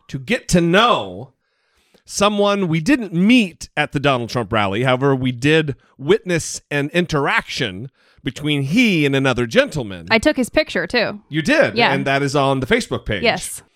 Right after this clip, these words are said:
Speaker 1: And we also have a video, which prob-, maybe unbeknownst to you, Nestor, is on YouTube. But without further ado, let's introduce Nestor, who is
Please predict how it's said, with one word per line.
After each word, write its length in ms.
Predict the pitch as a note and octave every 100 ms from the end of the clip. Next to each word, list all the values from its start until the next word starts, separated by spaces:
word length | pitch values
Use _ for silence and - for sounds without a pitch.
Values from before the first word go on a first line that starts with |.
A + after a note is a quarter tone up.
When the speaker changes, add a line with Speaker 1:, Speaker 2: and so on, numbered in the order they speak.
| _ _ - _ -
Speaker 1:
And 140 | C#3+
we 80 | D#3+
also 220 | E3+ F3+
have 120 | F3
a 60 | E3
video, 640 | D3 E4 F3 A2 A#2+ F#3+ - _
which 400 | C#3 C3 - - _ _ _ _ _ _
prob-, 320 | - D#3+ A3+ E3
maybe 300 | F#3 G#3 C#3
unbeknownst 600 | C3+ A#2 A#2 G#2+ - -
to 40 |
you, 180 | G#2+ G2
Nestor, 340 | G#2+ G2+ G#2+ A2
is 300 | A#2 A2+ -
on 260 | A#2 A#2+
YouTube. 400 | A#2+ - - F2 - _ _ _ _ _ _ _ _
But 220 | D3+ D#3+ D3+ C3+ _ C#3+ C3
without 320 | F3 B3+ C#4
further 300 | B3 G3+ E3+
ado, 260 | C#3 C3+ B2+
let's 220 | E3+ G3
introduce 400 | F#3 D#3 D3 -
Nestor, 460 | G3+ G3 - G3
who 180 | D3+ D#3+
is 680 | G#3 C#4+ G3+ C#3 F#3 - -